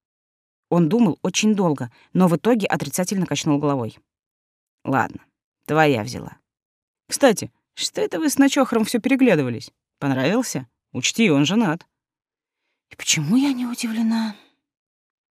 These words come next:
А почему это я не могу посмотреть на красивого мужчину? Между прочим, я тоже люблю все красивое и эстетически совершенное. И если сравнивать мужчин всех рас, то для меня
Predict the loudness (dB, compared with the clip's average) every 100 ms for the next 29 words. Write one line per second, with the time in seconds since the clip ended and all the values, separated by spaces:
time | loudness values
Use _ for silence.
0 | _ _ _ _ _ _ _ _ _ _
1 | _ -4 2 8 10 10 8 4 6 6
2 | 4 4 2 0 _ -2 4 6 6 4
3 | 2 0 0 6 6 6 4 4 2 0
4 | -2 -6 _ _ _ 6 6 6 -2 6
5 | 8 8 6 4 4 2 0 0 -2 -2
6 | 2 4 6 2 0 0 0 0 -2 0
7 | 2 2 2 2 2 -2 -8 _ -20 -2
8 | 4 6 6 2 6 6 6 4 0 0
9 | 0 0 -2 -2 -2 2 2 2 -2 _
10 | -20 -20 _ 4 6 8 10 8